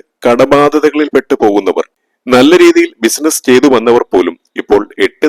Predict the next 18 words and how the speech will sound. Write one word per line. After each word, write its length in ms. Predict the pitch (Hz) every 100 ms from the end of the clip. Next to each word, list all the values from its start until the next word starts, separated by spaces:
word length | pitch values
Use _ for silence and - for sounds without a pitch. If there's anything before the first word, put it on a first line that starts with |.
| 139
നിലയിൽ 260 | 127 127 -
പൊട്ടിയ 340 | 101 - 107 110 - 95
അവസ്ഥയിലേക്ക് 580 | 90 98 110 101 95 98 -
കൂപ്പുകുത്തുന്നു. 680 | 95 - 110 92 - 82 80 - _ _ _ 110
തൊഴിലിടങ്ങളിലുമുണ്ട് 1000 | 104 135 151 135 139 139 127 104 107 107 - -
ഇത്തരത്തിലുള്ള 460 | - 98 101 92 92 -
ശത്രുദോഷങ്ങൾ. 760 | - 92 104 101 90 92 85 78 _ _ _ _ _
ഒരു 160 | 135 160 190
രീതിയിലും 380 | 190 180 185 185 -
മുന്നോട്ട് 420 | 143 139 156 156 165
പോകാൻ 280 | 139 131 143 -
കഴിയാതെ 400 | 110 101 98 87 - - 110
ഇരുട്ടിൽ 340 | 131 135 160 160 131
തപ്പുന്ന 400 | - 143 139 143 -
ഒരു 100 | 110 107 113
അവസ്ഥയിലാണ് 640 | 104 110 135 127 110 80 80 _ -
ചിത്തിര, 320 | 92 - 107 -
ചോതി, 220 | 95 101